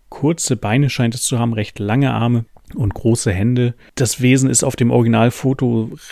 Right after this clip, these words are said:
recht weit weg und die Auflösung ist nicht sehr gut. Also das ist jetzt auch alles so ein bisschen, hm,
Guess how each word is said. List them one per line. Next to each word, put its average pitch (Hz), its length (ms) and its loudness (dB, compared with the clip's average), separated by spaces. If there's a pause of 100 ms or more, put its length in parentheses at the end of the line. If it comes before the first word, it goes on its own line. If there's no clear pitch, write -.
(180)
recht - 320 -10
weit 107 320 -2
weg - 300 0
und 113 180 -6
die 123 80 -4
Auflösung 127 480 0
ist 131 160 -4
nicht 135 180 0
sehr 127 160 0
gut. 131 240 -4
Also 113 220 -2
das 110 140 -2
ist 117 120 -6
jetzt 123 160 -2
auch 110 140 -2
alles 123 300 0
so 127 80 -2
ein 120 60 -2
bisschen, 110 560 -2 (960)
hm, 110 320 -2